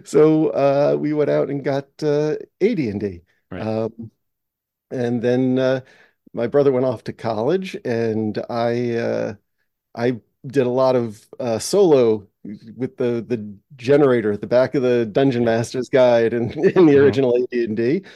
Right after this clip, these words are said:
Speaker 2: Awesome.
Speaker 1: Uh, and, but then I met some, some guys at school who were also into it and started playing. And then we discovered Traveller, and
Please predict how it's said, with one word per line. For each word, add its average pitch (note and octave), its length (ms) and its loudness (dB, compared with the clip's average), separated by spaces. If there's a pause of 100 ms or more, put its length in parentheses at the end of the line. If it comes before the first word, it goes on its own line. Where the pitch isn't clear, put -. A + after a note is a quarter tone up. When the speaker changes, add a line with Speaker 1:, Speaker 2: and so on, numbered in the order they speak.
(160)
Speaker 2:
Awesome. F2+ 220 -10
Speaker 1:
Uh, A#2+ 320 2 (220)
and, A#2 320 -4
but B2 180 -4
then B2 140 0
I C3+ 100 0
met C3 220 -2
some, C3 420 -4
some A#2+ 180 -6
guys A#2 240 -2
at C#3+ 100 -8
school A3 320 -4
who G#2 420 -8 (220)
were A2 180 -4
also C#3+ 280 -8
into G3 240 -6
it G#2+ 140 -8
and G2 320 -10 (140)
started - 420 -12
playing. D3 400 -4
And G2+ 120 -8
then A2 300 -4 (320)
we G#2 100 -6
discovered A2+ 420 -4
Traveller, G#2+ 600 -2 (100)
and G#2 720 -6